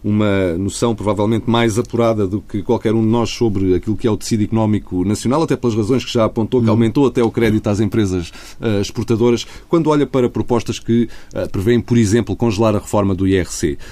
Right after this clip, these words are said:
Speaker 1: ou baixar, eh, a têssio dos trabalhadores, leia-se as contribuições que os trabalhadores fazem para a Segurança Social,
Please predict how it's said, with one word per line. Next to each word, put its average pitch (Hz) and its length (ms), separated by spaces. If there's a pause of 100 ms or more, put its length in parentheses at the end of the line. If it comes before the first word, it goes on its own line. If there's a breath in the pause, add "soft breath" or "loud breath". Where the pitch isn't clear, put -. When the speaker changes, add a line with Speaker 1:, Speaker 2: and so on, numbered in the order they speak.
(160 loud breath)
Speaker 1:
ou 98 200
baixar, 98 520
eh, 87 480
a 95 40
têssio 107 440
dos - 160
trabalhadores, 101 480
leia-se 98 580
as 90 160
contribuições 117 640
que - 80
os - 80
trabalhadores 90 420
fazem 87 280
para 80 340
a 76 60
Segurança 95 400
Social, 98 320